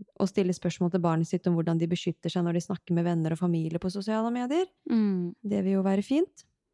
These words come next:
Speaker 1: Og få dem gjerne til å vise hvordan de gjør det.
Speaker 2: Ja.
Speaker 1: Eh, kanskje man også <laughs> som foreldre lærer noe triks selv da.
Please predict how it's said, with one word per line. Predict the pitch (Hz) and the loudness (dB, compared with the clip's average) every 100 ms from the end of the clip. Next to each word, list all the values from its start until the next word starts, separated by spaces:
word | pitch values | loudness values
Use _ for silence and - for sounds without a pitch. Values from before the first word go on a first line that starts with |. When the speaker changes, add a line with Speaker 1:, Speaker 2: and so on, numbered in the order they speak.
| _ _ _ _ _ _ - - _ | _ _ _ _ _ _ -20 -20 _
Speaker 1:
Og | 196 | -2
få | 208 | 2
dem | 202 202 | 4 4
gjerne | 208 180 | 2 2
til | 196 | 2
å | 190 | 2
vise | 190 160 175 | 0 0 0
hvordan | 170 170 | 2 2
de | 175 170 | 2 2
gjør | 156 160 | 2 2
det. | 269 320 _ _ _ _ _ _ - | 0 -2 _ _ _ _ _ _ -6
Speaker 2:
Ja. | 214 - _ - | -6 -6 _ -6
Speaker 1:
Eh, | 202 196 190 190 190 | -2 0 0 -2 -2
kanskje | 196 - | -2 2
man | 185 180 | 2 2
også | - 190 | 0 -2
<laughs> | 175 - | -2 0
som | 226 202 | 4 4
foreldre | 202 190 170 185 180 | 2 0 0 0 2
lærer | 185 175 | 2 2
noe | 165 170 | 0 0
triks | 180 - - | -2 -4 0
selv | 175 175 | 2 2
da. | 208 | 2